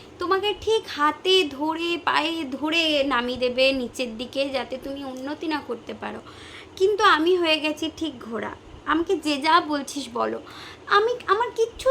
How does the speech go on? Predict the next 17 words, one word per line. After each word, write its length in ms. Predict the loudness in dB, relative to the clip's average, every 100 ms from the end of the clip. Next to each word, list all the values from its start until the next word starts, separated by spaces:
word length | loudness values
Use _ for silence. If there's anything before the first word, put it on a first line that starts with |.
| 6
যায় 160 | 6
আসে 180 | 6 4
না। 80 | 4
আমাকে 180 | 4 2
হাজারটা 580 | 2 2 2 0 2 2
খারাপ 440 | 2 2 4 0 -8 -14 -2
কমেন্ট 420 | 2 4 2 0
করো, 500 | -2 -2 0 -2 -2 -8 -14 -14 -4
হাজারটা 600 | -2 0 -2 -4 -2 0
লোকে 320 | 0 -2 -6
খারাপ 340 | 0 2 2 0
কমেন্ট 320 | -4 -2 -4 -4
করুক, 340 | -4 -4 -6
হাজারটা 460 | -6 -6 -6 -4 -4
বলুক, 460 | 0 0 0 -4 -4 0
আমার 220 | 2 2
সব 220 | 2